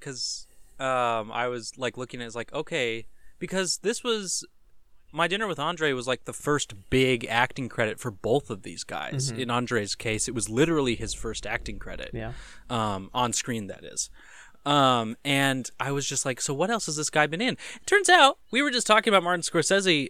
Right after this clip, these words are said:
Speaker 1: on our, on our, uh, uh, Wiseman podcast. He was in The Last Temptation of Christ. <laughs>
Speaker 2: Huh.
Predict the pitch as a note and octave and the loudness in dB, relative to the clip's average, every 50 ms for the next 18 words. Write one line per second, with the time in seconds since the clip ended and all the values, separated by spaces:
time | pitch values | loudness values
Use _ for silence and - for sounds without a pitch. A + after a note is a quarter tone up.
0 | - - C3 C#3+ C#3+ C#3 C#3 C3+ C3 C3 B2+ B2+ - - C#3 C#3 C#3 C3+ C3 C3 | -6 -2 2 2 4 6 6 6 8 8 6 4 4 0 -4 -2 0 2 2 2
1 | B2+ B2+ A#2 B2+ B2 B2 B2 A#2 A#2 B2 B2 A#2+ A#2 C3 C#3 F3+ G3+ G3 F3 C#3 | 0 0 -2 -2 -2 -2 -2 -4 -4 -4 -6 -4 -2 0 0 0 0 -2 -6 -8
2 | - B2 A2+ A2+ G#2+ - A#2+ A2+ A2 B2 D3 - - - _ - - - - - | -6 -6 -8 -8 -6 -8 -8 -8 -8 -8 -10 -12 -16 -20 _ -20 -20 -20 -20 -10
3 | - - C#4+ A4+ A#4 G#4 G#4+ A4 A4 G4+ - F#4+ - G4+ A4 A4 - - G4 - | -4 -2 0 0 0 2 0 0 0 0 -4 -2 0 0 0 2 2 0 0 2
4 | F#4 F#4+ F#4 - - - - D4+ G4+ G4+ F4 - - - - - - - - - | 0 0 0 -2 -2 4 4 6 6 4 0 -2 -4 -8 -8 -10 -12 -12 -12 -12
5 | - - - - - - - A#3+ G3+ | -14 -16 -18 -20 -10 -2 0 0 0